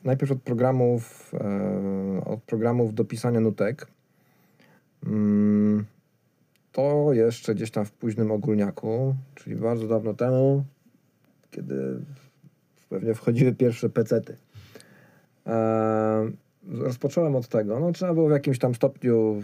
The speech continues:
digitalizować nagrania, mm, że nie, nie tyle nagrania, co, co, co, co, co, em, jakiś zapis, zapis muzyczny, żeby móc to potem wydrukować w jakiejś normalnej formie, nie pisać ręcznie, chociaż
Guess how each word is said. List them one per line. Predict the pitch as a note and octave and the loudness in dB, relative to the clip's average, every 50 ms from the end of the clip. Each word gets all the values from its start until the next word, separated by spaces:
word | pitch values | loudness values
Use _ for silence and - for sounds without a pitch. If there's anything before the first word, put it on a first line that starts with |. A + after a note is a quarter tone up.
| A2+ | -8
digitalizować | G#2+ A2 A2+ A2+ A#2 B2 - B2+ A#2+ A#2+ A#2+ A#2+ C3 B2 A2+ A2 G#2+ G#2 | -8 -6 -6 -4 -2 0 0 2 2 2 2 2 2 2 2 0 0 0
nagrania, | G#2+ A2 G#2+ A2 A#2 A#2+ A#2+ A#2 A#2 A2+ A2+ A2+ A2 | -2 -2 0 0 0 0 0 0 0 0 0 0 0
mm, | G#2+ G2+ A2 A#2+ - - C3 C3 - - - - - - - - - - - - - - | -2 -2 -6 -10 -14 -14 -14 -12 -12 -12 -12 -10 -10 -10 -10 -12 -12 -14 -14 -14 -12 -12
że | - - - | -8 -6 -6
nie, | G#2 G#2 | -4 -2
nie | G#2 A2 G#2 | -2 -2 -2
tyle | A2 G#2+ G2+ | 0 -2 -2
nagrania, | F#2+ G2 G2 G#2 G#2 G#2 G#2 G2+ | 0 -2 0 0 2 2 0 0
co, | F#2+ - - G2 | -2 -4 -6 -6
co, | - - G2+ G2 | -6 -6 -8 -8
co, | - - - G#2 | -6 -8 -8 -8
co, | G#2+ - - G2 | -8 -6 -6 -8
co, | - - - G2 G2 G2 G2 F#2+ - - - - A2 A2+ A2 - F2+ - F#2 F2+ | -8 -6 -6 -4 -2 -2 -2 -2 -4 -4 -6 -6 -6 -6 -6 -6 -6 -6 -6 -4
em, | F#2 F2+ E2+ F#2 - F2+ F2+ C3+ - - - - - - - - - - - - _ _ _ _ _ _ | -4 -4 -4 -4 -2 -4 -4 -4 -8 -14 -20 -20 -20 -20 -20 -20 -20 -20 -20 -20 _ _ _ _ _ _
jakiś | - - - - - G3+ B2+ | -14 -12 -12 -10 -8 -2 0
zapis, | B2 C3 A#2+ - A#2 G2+ - - - G2 | 0 0 0 -2 -4 -6 -4 -8 -8 -4
zapis | - B2 B2 - A2 | -4 -2 -2 -2 -2
muzyczny, | A2+ A#2 A2 A2 A#2+ A2+ - C3 C3 C3 C3+ | 0 0 0 0 0 -2 -2 0 2 2 4
żeby | B2 A#2+ A2+ | 4 4 2
móc | A2+ A2+ A2 G2+ - | 2 0 -2 -4 -6
to | - | -12
potem | - - - C#3+ | -10 -4 -2 0
wydrukować | C#3 D3+ D#3+ D#3+ D3 D#3 D#3 C#3 B2 B2 A#2 A2+ A2 | 2 4 4 2 4 4 2 2 4 2 0 2 0
w | A2+ | -2
jakiejś | G#2+ - A#2 G#2+ | -2 -2 -2 0
normalnej | A#2 A#2 A2+ A#2 A#2 A2+ A#2 A#2 | 0 2 2 2 2 0 0 0
formie, | - - C#3 C3 B2 B2+ A#2+ | 2 2 0 2 2 0 0
nie | A#2 A2 | 0 -2
pisać | - - A#2 A2 | -2 -2 0 0
ręcznie, | G#2+ A#2 B2+ B2+ - B2 | 2 0 -2 -2 -4 -2
chociaż | A#2 A#2+ G#2+ A2+ G#2+ G2+ G#2 A2 | -2 0 0 0 -2 -2 -4 -12